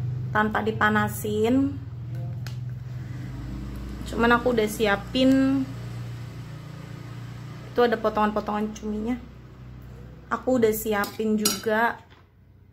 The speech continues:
ini pakai nasi panas. Lalu yang merah ini adalah teri.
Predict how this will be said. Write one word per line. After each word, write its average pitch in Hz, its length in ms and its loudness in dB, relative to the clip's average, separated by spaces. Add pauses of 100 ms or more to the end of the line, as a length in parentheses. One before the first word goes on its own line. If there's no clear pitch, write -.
ini 233 160 0
pakai 220 320 -4
nasi 214 320 -2
panas. 202 800 -2 (1800)
Lalu 254 480 4
yang 226 160 2
merah 220 320 0
ini 240 320 0
adalah 208 480 2
teri. 214 640 0